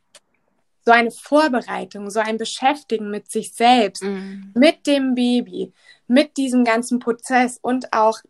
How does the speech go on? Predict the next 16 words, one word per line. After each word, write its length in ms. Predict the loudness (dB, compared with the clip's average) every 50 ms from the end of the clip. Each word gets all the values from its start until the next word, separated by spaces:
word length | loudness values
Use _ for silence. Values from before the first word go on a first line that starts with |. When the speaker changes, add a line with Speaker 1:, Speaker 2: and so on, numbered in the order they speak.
| _ _ _
Speaker 1:
das 260 | -2 -2 -2 -4 -10
Team, 380 | _ -6 -2 0 2 2 2 2
was 180 | 0 -2 -2 -4
einen 260 | -4 -4 -4 -2 0
darum 300 | 0 0 0 -2 -4 -4
herum 320 | -4 -4 -4 -4 -4 -4
begleitet. 560 | -6 -6 -4 -2 0 0 0 -2 -4 -8 -10
Das 160 | -12 -12 -12 -10
ist 120 | -2 2
auch 200 | 4 4 4 4
bei 180 | 0 -2 -2 0
uns 200 | -2 -6 -8 -8
im 320 | -8 -8 -8 -10 -12 -16 _ _ _ _ _ _
Kurs 280 | -6 0 0 0 0 0
ein 200 | -2 -2 -2 -4
ganz 340 | -4 -4 -4 -4 -6 -8